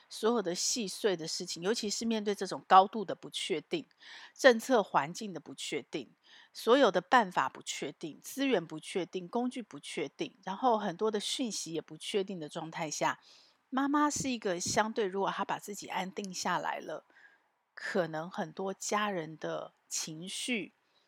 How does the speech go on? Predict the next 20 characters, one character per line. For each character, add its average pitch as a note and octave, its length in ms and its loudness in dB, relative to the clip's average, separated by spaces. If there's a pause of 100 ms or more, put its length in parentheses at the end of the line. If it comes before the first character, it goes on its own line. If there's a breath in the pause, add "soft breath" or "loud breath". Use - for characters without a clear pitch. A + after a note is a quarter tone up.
(160 soft breath)
家 A3 240 4
人 F3 180 2
的 E3+ 80 -2
动 G3+ 340 0
作 - 420 -4 (100)
都 G3 80 -2
会 G#3+ 120 -4
相 F3+ 300 -2
对 E3+ 140 -2
安 D#3+ 240 -6
定 D#3+ 180 -12
的 - 80 -16
一 - 80 -14
个 - 120 -12
很 - 360 -6
重 E3 260 -4
要 D#3 160 -6
的 - 120 -14
角 - 200 -8
色。 - 360 -10